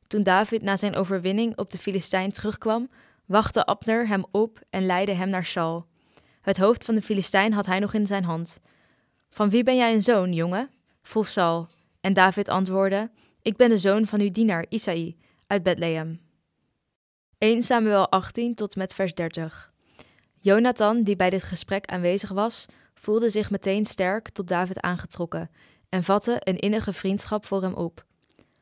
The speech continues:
Saul nam David vanaf die dag bij zich en liet hem niet meer teruggaan naar zijn ouderlijk huis.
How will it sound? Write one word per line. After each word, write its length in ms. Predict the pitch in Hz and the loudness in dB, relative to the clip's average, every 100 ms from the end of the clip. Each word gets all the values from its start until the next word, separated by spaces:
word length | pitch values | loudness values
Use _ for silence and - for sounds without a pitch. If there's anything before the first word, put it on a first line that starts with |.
| _ | _
Saul 360 | - 185 190 226 | -6 0 2 2
nam 180 | 208 180 | 2 0
David 420 | 170 185 214 - | 0 -2 -4 -4
vanaf 280 | 196 190 170 | -4 -4 -4
die 160 | 196 | -4
dag 300 | 208 220 - - | -2 -4 -6 -6
bij 240 | 170 180 | -4 -4
zich 300 | 208 214 - | -6 -8 -10
en 140 | - 185 | -6 -2
liet 160 | 202 | -2
hem 160 | 202 190 | -2 -2
niet 140 | 196 | -2
meer 140 | 208 208 | -2 -6
teruggaan 440 | - 196 - 180 | -6 -8 -6 -4
naar 200 | 185 180 | -4 -4
zijn 180 | 185 180 | -4 -4
ouderlijk 400 | 175 185 185 185 | -4 -2 -4 -4
huis. 400 | 170 165 - | -4 -6 -8